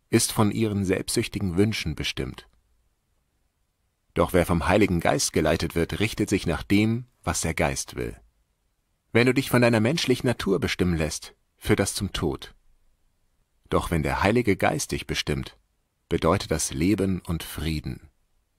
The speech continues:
Denn die menschliche Natur steht Gott grundsätzlich feindlich gegenüber. Sie hat sich nicht dem Gesetz Gottes unterstellt und wird es auch nicht können. Deshalb können Menschen, die noch von ihrer menschlichen Natur beherrscht werden, Gott niemals gefallen.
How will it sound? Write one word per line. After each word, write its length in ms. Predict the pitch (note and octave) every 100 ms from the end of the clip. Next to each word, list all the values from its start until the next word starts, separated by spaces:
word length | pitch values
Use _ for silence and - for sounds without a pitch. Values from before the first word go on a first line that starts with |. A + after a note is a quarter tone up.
| _ _ _ _ _ _ -
Denn 140 | G#2+ G#2+
die 100 | A2+
menschliche 440 | D3 - A#2+ C3
Natur 460 | B2 - - A#2 D#2
steht 240 | F#2 F2+
Gott 260 | G2 - -
grundsätzlich 800 | F#2+ A2+ C3 G2+ - F2+ F2+
feindlich 540 | - F#2 E2+ - C#2 -
gegenüber. 580 | C#2+ C#2 D2 C#2+ C#2+ - _ _ _ _ _ _ -
Sie 200 | D#2+ F#2+
hat 160 | G#2+ -
sich 160 | A2
nicht 180 | C#3 C#3
dem 140 | A2 G#2+
Gesetz 360 | F#2 G#2 -
Gottes 340 | - A#2+ G2+ F2
unterstellt 500 | D#2 D2+ E2+ G2+ A2
und 160 | F2+
wird 100 | G#2
es 120 | G#2
auch 160 | - -
nicht 180 | F#2+ -
können. 400 | - G2 C2+ - _ _ _ _ _ _ _ _ -
Deshalb 400 | D3+ - F2 -
können 240 | G#2 G2
Menschen, 340 | G#2 E3 -
die 100 | G#2
noch 120 | G2+ G2+
von 140 | G#2
ihrer 180 | G2 G2
menschlichen 460 | F#2 G#2 - E2
Natur 340 | E2+ - - E3
beherrscht 460 | D#2+ B1+ C#2+ -
werden, 360 | D2 C#2 C#2 C2+ -
Gott 220 | E2 -
niemals 500 | F#2+ B2 G2 G2+ -
gefallen. 500 | E2 - D2+ B1